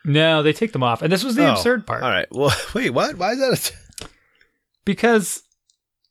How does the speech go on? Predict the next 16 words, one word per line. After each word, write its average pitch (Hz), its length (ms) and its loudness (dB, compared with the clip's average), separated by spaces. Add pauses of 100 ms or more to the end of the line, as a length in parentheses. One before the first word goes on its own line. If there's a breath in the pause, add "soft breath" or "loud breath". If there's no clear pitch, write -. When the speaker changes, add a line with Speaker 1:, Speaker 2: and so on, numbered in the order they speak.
(160)
Speaker 1:
they're 185 160 0
doing 190 240 2
everything 220 480 2
they 196 100 0
can 131 520 0 (480)
to 123 100 -10
stay 143 240 0
apart, 139 580 0 (880)
and 120 100 -6
they 117 80 -2
got 120 120 -2
their 120 80 -4
masks 123 420 0
on, 131 220 2
like, 120 160 -2
beforehand. 135 720 0